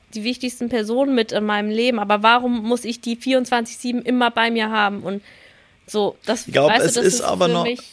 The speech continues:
Speaker 2: ja. Ich glaub,
Speaker 1: das
Speaker 2: es
Speaker 1: geht, also es geht manchmal nicht so in meinen Kopf rein und, ähm,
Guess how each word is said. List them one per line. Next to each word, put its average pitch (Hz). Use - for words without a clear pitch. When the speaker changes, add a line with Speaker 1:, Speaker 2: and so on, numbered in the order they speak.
Speaker 2:
ja. 151
Ich 165
glaub, -
Speaker 1:
das 160
Speaker 2:
es -
Speaker 1:
geht, 269
also 240
es 269
geht 247
manchmal 247
nicht 254
so 247
in 233
meinen 214
Kopf -
rein 233
und, 233
ähm, 220